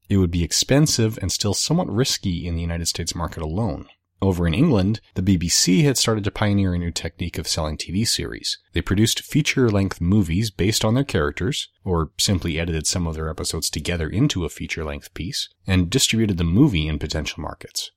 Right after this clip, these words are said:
If the film was successful, those markets would be easier to sell a T V series to. Fox chose to borrow this plan,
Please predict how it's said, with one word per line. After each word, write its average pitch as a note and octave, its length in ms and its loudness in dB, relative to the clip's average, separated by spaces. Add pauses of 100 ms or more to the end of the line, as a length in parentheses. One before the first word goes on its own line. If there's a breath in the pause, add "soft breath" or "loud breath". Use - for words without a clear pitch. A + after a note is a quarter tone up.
(180)
If - 120 -4
the E2 100 -8
film F#2 220 2
was F2 100 2
successful, - 580 2
those A2 240 2
markets G2 380 -2
would F#2 80 -4
be F#2 180 -4
easier F2+ 200 0
to F2 80 -2
sell E2+ 200 0
a E2 60 -4
T G2 120 -2
V C#3 120 0
series D2+ 440 -4
to. - 180 -8 (120)
Fox - 380 0
chose C#3 300 4
to - 100 -2
borrow G2 400 2
this D2 220 -4
plan, C2+ 420 -8